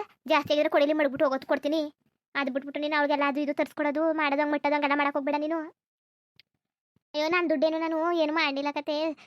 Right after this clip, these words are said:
ಸೂರ್ಯ ಅವರೇ ಕೊಟ್ಟಿದ್ದು ಕಾಸ. ಖರ್ಚು ಗಿರ್ಚಿದ್ ಕಾಸು ಬೇಕಾ? ಏನಾದ್ರು ಕೊಡ್ಸ್ಕಿರ್ಸಂಗಿದ್ರೆ ಏನಾದ್ರು ಕೊಡ್ಸಿ ಅಂದ್ಬಿಟ್ಟು ಅವರೇ Goo-, Google Pay ಮಾಡಿದ್ರು, ಅದ್ರಲ್ಲಿ ನಾನು ಕೊಟ್ಟಿದ್ದು ಕತೆ.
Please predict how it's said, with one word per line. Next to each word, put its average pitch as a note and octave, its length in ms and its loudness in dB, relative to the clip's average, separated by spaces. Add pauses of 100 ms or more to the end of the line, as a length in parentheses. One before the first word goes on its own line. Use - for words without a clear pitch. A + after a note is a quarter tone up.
(160)
ಸೂರ್ಯ D#4+ 220 4
ಅವರೇ D4+ 220 4
ಕೊಟ್ಟಿದ್ದು D#4 320 -2
ಕಾಸ. D4+ 220 -4 (200)
ಖರ್ಚು D#4 240 -6
ಗಿರ್ಚಿದ್ D4 220 -8
ಕಾಸು D#4+ 240 -4
ಬೇಕಾ? D4+ 200 -4
ಏನಾದ್ರು D4+ 300 -6 (180)
ಕೊಡ್ಸ್ಕಿರ್ಸಂಗಿದ್ರೆ D4 600 -4
ಏನಾದ್ರು D4 160 -8
ಕೊಡ್ಸಿ D4+ 520 -4 (300)
ಅಂದ್ಬಿಟ್ಟು D4+ 300 -2
ಅವರೇ D4 160 2
Goo-, D4 220 -2
Google D4 260 0
Pay D4+ 140 -2
ಮಾಡಿದ್ರು, D#4 340 -2
ಅದ್ರಲ್ಲಿ C#4+ 260 0
ನಾನು C#4+ 120 -4
ಕೊಟ್ಟಿದ್ದು C#4+ 340 -2
ಕತೆ. D4+ 180 -6